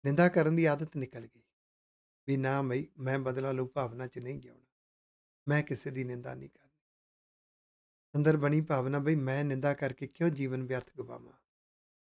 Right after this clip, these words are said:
ਬਈ ਮੈਂ ਕਿਸੇ ਨੂੰ ਕਿਉਂ ਘਟੀਆ ਸਮਝਾਂ, ਮੈਂ ਤਾਂ ਆਪਣੀਆਂ ਕਮਜ਼ੋਰੀਆਂ, ਆਪਣੇ ਸੁਭਾਅ ਨੂੰ ਦੂਰ ਕਰਨ ਵਾਸਤੇ ਗੁਰੂ ਤੋਂ ਸਿੱਖਣਾ ਹੈ। ਔਰ ਜਿਤਨਾ ਕੁ ਸੁਭਾਅ ਸੰਵਰਦਾ ਹੈ, ਪਰਉਪਕਾਰ ਦੇ ਮਾਰਗ ਤੇ ਤੁਰਨਾ ਬਈ।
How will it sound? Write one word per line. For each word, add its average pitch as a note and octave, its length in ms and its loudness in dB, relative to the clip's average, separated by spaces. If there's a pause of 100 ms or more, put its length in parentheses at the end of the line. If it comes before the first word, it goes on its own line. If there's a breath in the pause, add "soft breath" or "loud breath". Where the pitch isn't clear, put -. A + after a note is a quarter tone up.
(440)
ਬਈ E3 60 6
ਮੈਂ D#3+ 260 6
ਕਿਸੇ F#3+ 260 2
ਨੂੰ F#3 100 6
ਕਿਉਂ F#3+ 320 4
ਘਟੀਆ C#3+ 280 0
ਸਮਝਾਂ, C#3 420 -6 (360)
ਮੈਂ D#3+ 120 4
ਤਾਂ F3+ 200 0
ਆਪਣੀਆਂ F3+ 420 4
ਕਮਜ਼ੋਰੀਆਂ, D3+ 520 0
ਆਪਣੇ D#3+ 260 0
ਸੁਭਾਅ C#3+ 340 -2
ਨੂੰ D3+ 200 -2 (340)
ਦੂਰ D#3+ 180 8
ਕਰਨ C#3+ 200 2
ਵਾਸਤੇ C#3+ 360 2
ਗੁਰੂ C3+ 200 -2
ਤੋਂ C#3+ 160 -2
ਸਿੱਖਣਾ - 340 -4
ਹੈ। C#3+ 100 0 (420)
ਔਰ D#3+ 80 6
ਜਿਤਨਾ D#3 420 6
ਕੁ F#3 100 -2
ਸੁਭਾਅ D3 300 4
ਸੰਵਰਦਾ D3 460 2
ਹੈ, D3 60 0 (300 soft breath)
ਪਰਉਪਕਾਰ C#3+ 460 4
ਦੇ D#3+ 120 4
ਮਾਰਗ C#3 280 0
ਤੇ C#3+ 180 -6
ਤੁਰਨਾ C#3+ 360 -4
ਬਈ। D#3 260 0